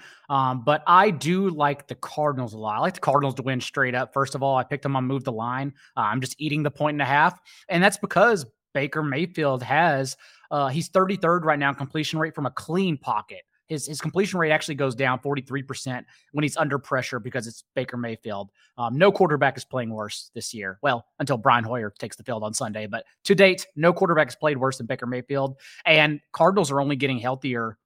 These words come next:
on defense. J J Watt upgraded to a limited practice on Friday. He'll be good to go.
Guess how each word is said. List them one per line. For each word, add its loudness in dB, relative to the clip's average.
on 2
defense. -8
J -4
J -2
Watt 2
upgraded -6
to -6
a -6
limited -2
practice -2
on -8
Friday. 2
He'll -2
be -4
good -4
to -12
go. 0